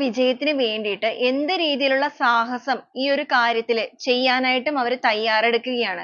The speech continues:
കാരണം നിങ്ങളുടെ റിലേഷൻഷിപ്പില് ഏതെങ്കിലും രീതിയിലുള്ള പ്രശ്നങ്ങൾ ഇപ്പൊ നിന്നിരിക്കുന്ന ഒരു സമയമാണെന്നുണ്ടെങ്കില് അത് എന്തുകൊണ്ടാണ് ആ ഒരു പ്രശ്നം സംഭവിച്ചിരിക്കുന്നത് എന്നുള്ള സത്യസന്ധമായ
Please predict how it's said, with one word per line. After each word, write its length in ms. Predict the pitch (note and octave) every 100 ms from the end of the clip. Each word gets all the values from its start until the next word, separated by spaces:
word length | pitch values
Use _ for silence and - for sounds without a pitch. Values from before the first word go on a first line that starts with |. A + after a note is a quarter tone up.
| -
കാരണം 360 | B3 C4 C4 D#4 - _ _ C#4
നിങ്ങളുടെ 280 | C#4+ D4+ E4 D#4+
റിലേഷൻഷിപ്പില് 680 | C#4 A#3+ C4 C4+ C4+ A#3 B3+ B3
ഏതെങ്കിലും 360 | B3 C4+ C4+ D#4
രീതിയിലുള്ള 340 | D4 C#4+ C#4+ D4+
പ്രശ്നങ്ങൾ 500 | C#4+ B3 - B3+ B3+ C4+
ഇപ്പൊ 100 | C4 B3+
നിന്നിരിക്കുന്ന 460 | A#3+ A#3+ A#3+ B3+ C4+
ഒരു 60 | C4+
സമയമാണെന്നുണ്ടെങ്കില് 1040 | A#3 A3 A#3+ A3+ G3+ G#3 A3+ F#3+ F3+ G3 F4+ - - -
അത് 100 | C#4+ D4+
എന്തുകൊണ്ടാണ് 720 | C#4+ C#4+ D#4+ E4+ F4+ D#4+ C#4+ D#4+
ആ 20 | C#4
ഒരു 100 | C#4+
പ്രശ്നം 380 | C4+ A#3 - C4 C4+
സംഭവിച്ചിരിക്കുന്നത് 680 | A#3 A3 G#3+ B3 A3 A#3 A#3
എന്നുള്ള 180 | A#3 A3+ B3
സത്യസന്ധമായ 680 | A#3+ B3+ C4+ D4 C#4+ D4 D#4